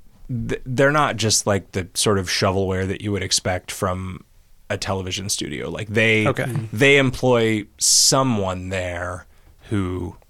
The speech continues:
Speaker 2: Knows
Speaker 1: knows
Speaker 2: what they're doing.
Speaker 1: what they're doing. Yeah. Um, you know, the, like, uh, Mountain Maniac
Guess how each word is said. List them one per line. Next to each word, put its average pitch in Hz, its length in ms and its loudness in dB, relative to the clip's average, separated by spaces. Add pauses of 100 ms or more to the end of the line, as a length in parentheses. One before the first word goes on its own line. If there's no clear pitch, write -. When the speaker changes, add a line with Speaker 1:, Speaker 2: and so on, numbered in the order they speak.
(160)
Speaker 2:
Knows 131 220 0
Speaker 1:
knows 98 560 0
Speaker 2:
what 90 140 -4
they're - 140 -4
doing. - 180 -12
Speaker 1:
what - 300 -12
they're - 100 -10
doing. - 0 -
Yeah. 73 180 -14 (1900)
Um, 190 300 2
you 208 100 0
know, 202 220 2
the, 180 220 -2
like, 180 280 -2
uh, 170 680 -2
Mountain 156 340 0
Maniac 156 540 -2